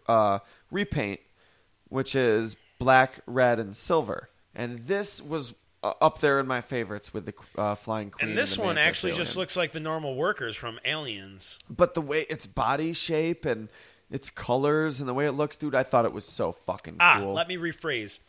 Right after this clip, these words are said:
Speaker 2: It looks exactly like the Scout aliens.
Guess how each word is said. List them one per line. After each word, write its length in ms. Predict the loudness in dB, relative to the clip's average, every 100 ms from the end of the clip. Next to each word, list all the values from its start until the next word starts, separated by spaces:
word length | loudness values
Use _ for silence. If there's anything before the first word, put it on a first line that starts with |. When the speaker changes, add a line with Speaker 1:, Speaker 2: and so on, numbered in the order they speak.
| _ -14 -4
Speaker 2:
It 140 | -4
looks 260 | 0 -2 -2
exactly 480 | -4 0 0 0 -6
like 200 | -6 -6
the 80 |
Scout 480 | -8 -2 2 4 2 -6 -12
aliens. 680 | -12 -12 -16 -20 -20 -20